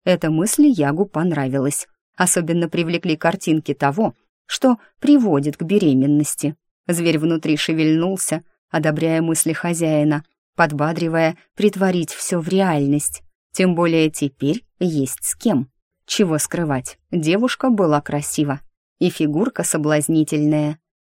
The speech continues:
Блэкс еще в первую встречу ощутил сильное влечение. "Если будет беременна",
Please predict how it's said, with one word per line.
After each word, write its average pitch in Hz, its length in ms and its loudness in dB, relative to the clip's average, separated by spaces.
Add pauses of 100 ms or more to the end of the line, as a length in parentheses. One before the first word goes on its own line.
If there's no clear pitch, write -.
(120)
Блэкс 175 360 4
еще 165 280 -4
в - 80 -10
первую 156 420 -2
встречу 160 560 -4 (200)
ощутил 170 540 -2
сильное 160 520 0
влечение. 156 760 0 (400)
"Если 165 480 0
будет 156 400 0
беременна", 151 880 2